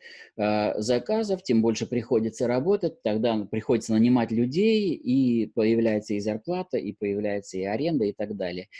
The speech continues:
Я этим не занимался, я перестал развивать это дело. Вот, эм, э, такие общие,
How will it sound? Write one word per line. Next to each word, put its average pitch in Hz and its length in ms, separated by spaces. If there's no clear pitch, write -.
Я 143 200
этим 104 420
не 120 280
занимался, 107 600
я 107 280
перестал 104 440
развивать 98 400
это 95 100
дело. 85 240
Вот, 233 380
эм, 120 500
э, 98 960
такие 165 600
общие, 123 680